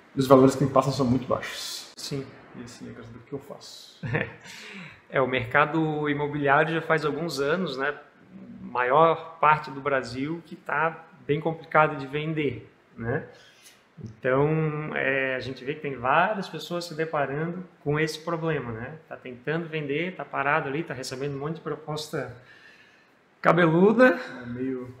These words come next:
Speaker 2: né?
Speaker 1: é meio que não paga nem o custo, às vezes, do imóvel.
Speaker 2: É, tá bem, tá bem complicado. Então, tem duas soluções, na verdade, que normalmente as pessoas, é, pensam assim de cara, né? A primeira, "Ah, vou baixar preço pra me livrar, pra,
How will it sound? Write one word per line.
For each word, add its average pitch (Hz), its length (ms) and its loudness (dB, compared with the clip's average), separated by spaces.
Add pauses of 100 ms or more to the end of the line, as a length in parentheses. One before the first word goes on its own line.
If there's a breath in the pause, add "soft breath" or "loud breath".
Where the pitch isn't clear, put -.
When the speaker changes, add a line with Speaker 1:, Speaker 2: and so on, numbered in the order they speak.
(200)
Speaker 2:
né? 151 500 0
Speaker 1:
é - 20 -8
meio 135 260 -4
que 151 80 -10
não 143 140 -6
paga 147 280 -2
nem 170 180 -4
o 165 40 -6
custo, - 320 -14
às 117 60 -8
vezes, 117 180 -6
do 113 100 -12
imóvel. 107 300 -12
Speaker 2:
É, 143 540 2
tá 131 120 -8
bem, 135 400 -6
tá 147 120 -4
bem 139 160 -4
complicado. 147 460 -2
Então, 143 280 -4 (300 loud breath)
tem 139 120 -6 (120)
duas 190 240 4
soluções, 147 480 -4
na 123 80 -10
verdade, 139 400 -2
que 165 60 -6
normalmente 165 340 0
as 165 80 -8
pessoas, 180 720 -6
é, 151 480 -8 (260)
pensam 170 420 0
assim 151 300 -10
de 143 100 -8
cara, 143 300 0
né? 123 200 -4
A - 20 -2
primeira, 147 380 -4
"Ah, 170 120 2
vou 135 140 -8
baixar 139 320 -6
preço 165 540 -6
pra 202 280 -4
me 196 160 0
livrar, 170 540 0
pra, 120 260 -8